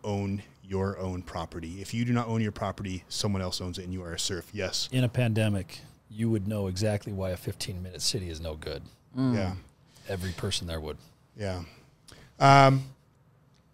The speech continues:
Speaker 1: fi-, final thoughts, baby?
Speaker 3: Yeah, final thoughts, and, and
Speaker 1: You got another question?
Speaker 3: it's kind of a question, but I just wanna bring it all full
Speaker 1: Yeah,
Speaker 3: circle
Speaker 1: bring it.
Speaker 3: because I think this, this was actually gonna be an, an earlier question for us. Fighter is,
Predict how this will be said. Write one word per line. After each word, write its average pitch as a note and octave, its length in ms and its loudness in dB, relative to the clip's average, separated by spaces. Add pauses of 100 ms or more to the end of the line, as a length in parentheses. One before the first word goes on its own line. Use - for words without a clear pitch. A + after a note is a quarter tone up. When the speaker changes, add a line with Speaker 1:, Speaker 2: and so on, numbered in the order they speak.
(160)
Speaker 1:
fi-, - 200 2
final F#3 220 10
thoughts, F3+ 300 8
baby? G3 300 8 (100)
Speaker 3:
Yeah, G3 280 10 (100)
final G3+ 280 8
thoughts, G3 400 2
and, C#3 300 4
and B2 240 4
Speaker 1:
You C#3 80 2
got D3+ 60 10
another D3 180 10
question? D3+ 400 4
Speaker 3:
it's G3+ 160 4
kind A#3+ 220 6
of G3 60 2
a F3+ 40 0
question, D#3+ 380 4
but D#3+ 160 8
I D#3+ 100 8
just E3 120 -2
wanna D#3 160 4
bring C#3+ 180 4
it C3 80 6
all B2 120 6
full A#2+ 220 -4
Speaker 1:
Yeah, D#3 140 6
Speaker 3:
circle A#2+ 80 6
Speaker 1:
bring C#3 160 10
it. G#2+ 120 6 (120)
Speaker 3:
because D3+ 280 0
I D3 80 4
think D#3 180 2
this, C#3+ 280 -2
this - 180 -8
was C#3+ 120 -2
actually C#3+ 260 2
gonna C3+ 120 2
be B2+ 140 0
an, A#2 160 2
an A#2+ 140 0
earlier B2+ 320 4
question A2+ 440 -2
for A2+ 200 0
us. A2+ 320 -2 (1000)
Fighter G#3 320 6
is, D#3 240 2